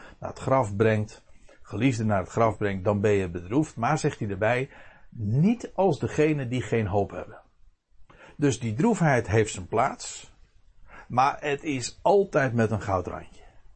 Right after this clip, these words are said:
Het is altijd met dat geweldige perspectief. En dat is ook precies waar Paulus het hier over heeft. Eh, want hij vervolgt dan, ja, wat, eh,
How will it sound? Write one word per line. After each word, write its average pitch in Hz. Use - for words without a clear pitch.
Het -
is 139
altijd 190
met 123
dat 101
geweldige 117
perspectief. -
En 120
dat 139
is 127
ook 131
precies 110
waar 107
Paulus 101
het 98
hier 107
over 98
heeft. 95
Eh, 98
want 98
hij 98
vervolgt 101
dan, 104
ja, 101
wat, 92
eh, 92